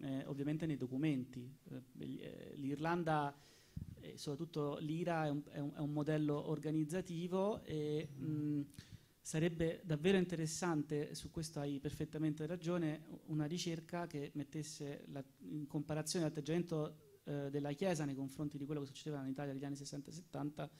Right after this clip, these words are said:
con quello che invece succedeva più o meno nello stesso periodo, eh,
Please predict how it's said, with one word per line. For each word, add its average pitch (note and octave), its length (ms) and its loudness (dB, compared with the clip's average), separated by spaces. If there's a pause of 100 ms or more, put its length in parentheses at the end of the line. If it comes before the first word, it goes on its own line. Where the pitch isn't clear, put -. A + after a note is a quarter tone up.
(400)
con D3 160 0
quello D#3 220 6
che D3 80 2
invece C#3+ 640 0
succedeva C#3 760 -2 (140)
più D#3 120 -2
o - 20 4
meno C#3+ 240 4
nello C3+ 160 4
stesso C3+ 260 -6
periodo, D3 600 0 (440)
eh, D3 300 -2